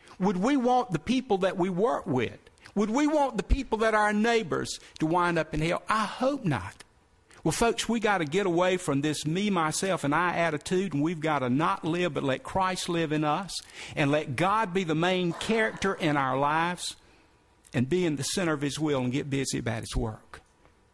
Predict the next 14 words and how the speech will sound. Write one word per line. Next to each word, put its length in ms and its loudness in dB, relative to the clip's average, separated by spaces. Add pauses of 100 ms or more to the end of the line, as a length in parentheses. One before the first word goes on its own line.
(720)
And 100 -6
this 280 0
is 140 -4
what 260 -2
Jonah 380 -2
needed. 520 -4 (1120)
And 120 -2
God's 320 0
getting 240 -2
ready 220 0
to 80 -10
get 160 0
his 180 -6
attention. 500 -6